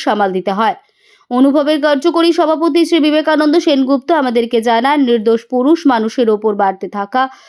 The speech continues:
অত্যাচার এবং সঠিক লিঙ্গ নিরপেক্ষ আইন না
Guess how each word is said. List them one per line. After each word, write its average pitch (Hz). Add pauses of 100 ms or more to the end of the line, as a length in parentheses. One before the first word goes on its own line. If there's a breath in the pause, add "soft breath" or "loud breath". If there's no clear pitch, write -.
(160 loud breath)
অত্যাচার 339
এবং 339
সঠিক 311 (500 soft breath)
লিঙ্গ 311
নিরপেক্ষ 339 (500)
আইন 285
না 247